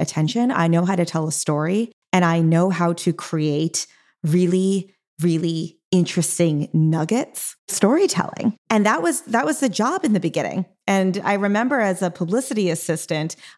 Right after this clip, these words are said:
I was a terrible assistant, but I was great at publicity. And so by the time I got to Casper, when I met you, Carly, the reason I fell in love with the idea of Casper was mattresses are, uh, th-, it's one of the worst words you can even, even say.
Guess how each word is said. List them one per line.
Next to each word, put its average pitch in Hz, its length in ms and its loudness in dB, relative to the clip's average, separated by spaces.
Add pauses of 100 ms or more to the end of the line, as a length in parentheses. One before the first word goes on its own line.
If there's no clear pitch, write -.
I 208 160 0
was 220 180 2
a 175 40 -2
terrible 202 500 -2
assistant, - 640 -4
but 208 100 0
I 202 100 2
was 180 180 0
great 339 340 0
at 220 140 -2
publicity. 180 640 -2 (260)
And 196 200 2
so 170 500 0 (160)
by 180 120 2
the 180 100 2
time 269 260 2
I 208 80 2
got 175 200 -2
to 185 60 -8
Casper, 233 460 -2
when 170 120 0
I 165 100 2
met 165 180 0
you, 226 180 0
Carly, 151 520 -2 (140)
the 185 240 0
reason 226 380 2
I 190 100 2
fell 175 260 0
in 160 100 0
love 220 180 0
with 302 100 0
the 170 120 2
idea 156 220 2
of 147 100 -4
Casper 156 480 -4
was 151 360 -2 (140)
mattresses 180 880 0 (260)
are, 160 560 0 (280)
uh, - 120 -4
th-, 165 380 -2
it's 190 180 0
one 233 100 4
of 240 40 0
the 196 60 2
worst 170 260 0
words 175 400 0
you 156 60 2
can - 120 -4
even, 147 340 -4
even 156 260 0
say. 165 600 0